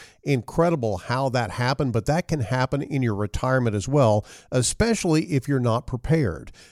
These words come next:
Arkansas obviously wasn't prepared for them to run it back, you know, ninety-seven yards or whatever that was. And so you've got a situation where you've got to be prepared for whatever may come your way. And that's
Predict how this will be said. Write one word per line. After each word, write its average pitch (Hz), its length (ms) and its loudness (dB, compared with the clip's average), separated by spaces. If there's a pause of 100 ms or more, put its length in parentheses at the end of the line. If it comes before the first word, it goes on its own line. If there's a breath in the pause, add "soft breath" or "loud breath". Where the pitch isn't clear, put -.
(140 soft breath)
Arkansas 143 420 4
obviously 135 500 4
wasn't 131 340 2
prepared 147 420 2
for 135 60 -2
them 139 200 4
to 110 80 -2
run 131 200 4
it 120 100 -2
back, 143 360 0
you 127 60 2
know, 127 360 2
ninety-seven 135 640 2
yards 131 300 4
or 127 60 2
whatever 135 380 2
that 131 200 2
was. 135 360 2 (300 loud breath)
And 139 180 -2
so 147 260 6
you've 135 240 0
got 170 160 4
a 151 40 0
situation 135 680 2
where 117 320 4 (600)
you've 175 320 4
got 156 160 6
to 135 60 -2
be 135 140 0
prepared 110 800 -2
for 127 360 2
whatever 135 520 2
may 117 200 2
come 127 420 0
your 165 320 4
way. 92 320 0 (400 loud breath)
And 127 400 2
that's 165 240 4